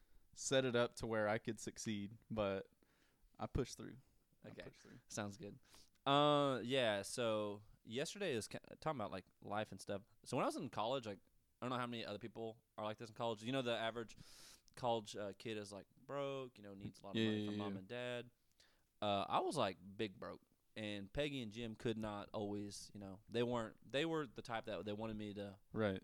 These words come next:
Speaker 2: not have to depend on
Speaker 1: They wanted
Speaker 2: them.
Speaker 1: you to work through it.
Speaker 2: Yeah, so I didn't have a lot of money. Like, I <laughs> really was, like, pushing it sometimes.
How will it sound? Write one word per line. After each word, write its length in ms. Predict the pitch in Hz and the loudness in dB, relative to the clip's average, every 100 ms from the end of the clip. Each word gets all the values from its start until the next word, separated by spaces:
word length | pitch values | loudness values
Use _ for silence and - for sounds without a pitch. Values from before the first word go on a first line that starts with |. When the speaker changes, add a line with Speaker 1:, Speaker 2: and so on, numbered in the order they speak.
| - | -4
Speaker 2:
not 140 | 113 | -4
have 80 | 110 | -4
to 60 | 98 | -6
depend 360 | 104 104 98 | -10 -8 -6
on 100 | 95 | -4
Speaker 1:
They 80 | 104 | 0
wanted 240 | 117 143 123 | 2 2 0
Speaker 2:
them. 60 | |
Speaker 1:
you 60 | 123 | 0
to 80 | 104 | 0
work 240 | 104 110 - | 0 -2 -4
through 240 | 104 98 | -4 -4
it. 80 | 95 | -2
Speaker 2:
Yeah, 300 | 196 151 95 101 | 0 0 0 -6
so 540 | - 113 104 104 98 - - _ | -4 -2 0 -2 -4 -10 -20 _
I 60 | 117 | -2
didn't 140 | 127 | 0
have 100 | 120 | 0
a 20 | 110 | 0
lot 140 | 101 | -2
of 60 | 98 | -4
money. 180 | 87 - - _ - | -8 -12 -20 _ -6
Like, 220 | 98 - - | -6 -6 -4
I 280 | 101 101 98 101 | 0 0 0 -4
<laughs> 100 | 104 | -2
really 540 | 120 107 110 107 104 | 0 2 0 0 -2
was, 260 | 98 98 - | -4 -6 -6
like, 160 | 82 - - | -10 -12 -6
pushing 260 | 98 98 | -4 -4
it 60 | - | -8
sometimes. 340 | 95 95 95 | -8 -10 -12